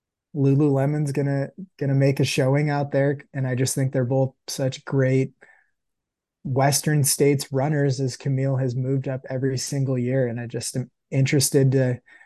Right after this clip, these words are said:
see if she can even crack into that top three too.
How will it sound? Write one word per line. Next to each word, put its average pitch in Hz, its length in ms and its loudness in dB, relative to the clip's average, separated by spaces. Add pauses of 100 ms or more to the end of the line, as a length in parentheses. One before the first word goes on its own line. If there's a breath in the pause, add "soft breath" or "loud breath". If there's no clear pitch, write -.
(220 soft breath)
see 147 200 2
if 147 100 4
she 143 160 0
can 143 140 0
even 139 260 2
crack 135 380 -2
into 139 420 -2 (220)
that 139 180 -6
top 139 300 -2
three 147 260 2
too. 151 420 2